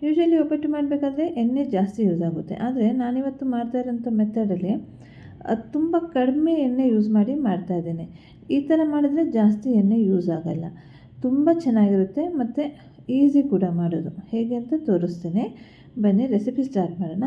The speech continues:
ಆದರೆ ಅದಕ್ಕೂ ಮೊದಲು ನನ್ನ ಚಾನಲ್ನ ಸಬ್ಸ್ಕ್ರೈಬ್ ಮಾಡಿ, ನನಗೆ ಸಪೋರ್ಟ್ ಮಾಡಿ. ನೋಡಿ, ಫಸ್ಟ್ ಏನು ಮಾಡಬೇಕು ಅಂದರೆ, ಒಂದು ಕಪ್ ಕಡಲೆಬೇಳೆ ಮತ್ತು ಒಂದು ಅರ್ಧ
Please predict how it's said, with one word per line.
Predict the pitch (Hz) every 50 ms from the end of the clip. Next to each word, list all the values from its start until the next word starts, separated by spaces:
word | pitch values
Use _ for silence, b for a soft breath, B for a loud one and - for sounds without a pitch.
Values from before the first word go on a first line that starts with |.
| 320 311
ಆದರೆ | 262 240 233
ಅದಕ್ಕೂ | 214 202 226 226 240
ಮೊದಲು | 226 220 214 208 214 285
ನನ್ನ | 320 330 262 202
ಚಾನಲ್ನ | 190 190 202 185 190 190 196 240 294 311
ಸಬ್ಸ್ಕ್ರೈಬ್ | - 240 196 202 - - 233 226 226
ಮಾಡಿ, | 220 220 214 220 262 311
ನನಗೆ | 339 311 247 208 196 262 302
ಸಪೋರ್ಟ್ | 302 - - 196 - - 190 165 160 - -
ಮಾಡಿ. | 151 156 160 151 147 147 B B B B B B B B B B B B B - 196
ನೋಡಿ, | 196 170 180 226 302 453 - - - - - - - - - - 226
ಫಸ್ಟ್ | 233 240 269 277 269 - -
ಏನು | 330 311 285 254
ಮಾಡಬೇಕು | 226 202 175 170 170 170 170 170
ಅಂದರೆ, | 156 151 151 196 240 339 - - - - - - _ _
ಒಂದು | - 220 214 214 208 208
ಕಪ್ | 202 - 196 202 - - -
ಕಡಲೆಬೇಳೆ | - 185 180 - 208 214 214 - 185 165 170 - 180 220 294
ಮತ್ತು | 359 359 311 254 - - 277 269
ಒಂದು | 269 262 277
ಅರ್ಧ | 277 - 170 175 185